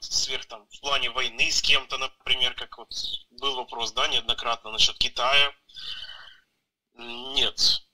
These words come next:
я думаю, что нет. С учетом той геополитики и того, что происходит за кулисье,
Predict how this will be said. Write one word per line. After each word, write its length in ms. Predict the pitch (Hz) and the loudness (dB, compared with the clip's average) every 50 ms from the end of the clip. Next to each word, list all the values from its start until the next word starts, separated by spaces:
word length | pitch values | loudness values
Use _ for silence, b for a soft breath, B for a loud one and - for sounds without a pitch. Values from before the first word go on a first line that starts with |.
| _ - | _ -2
я 240 | - - 135 139 143 | 2 4 4 4 2
думаю, 440 | 143 147 139 131 - 139 139 139 131 | 0 -4 -6 -6 -6 -4 0 4 4
что 200 | - - 135 127 | 6 4 4 2
нет. 200 | 120 120 107 - | 0 0 0 0
С 60 | - | 0
учетом 640 | - - 147 139 - 139 131 127 120 117 110 104 _ _ _ _ _ _ | 2 2 2 2 0 -2 -2 -2 -4 -6 -8 -10 _ _ _ _ _ _
той 140 | - 143 139 | -2 0 2
геополитики 680 | - 131 127 123 - 139 131 - - - - - - - | 2 2 2 0 0 2 2 4 4 4 2 2 0 0
и 40 | - | -2
того, 180 | 131 131 131 | -2 -2 0
что 160 | 131 - 135 127 | 0 0 0 -2
происходит 600 | - 127 123 120 120 - - 131 120 117 110 - | -4 -2 0 2 2 2 2 0 -6 -4 -2 0
за 300 | - 160 202 226 226 - _ _ _ _ _ _ | 2 2 2 2 0 -6 _ _ _ _ _ _
кулисье, 600 | - - - - - - - - - - - - | -4 -2 0 2 2 2 2 2 2 0 -4 -10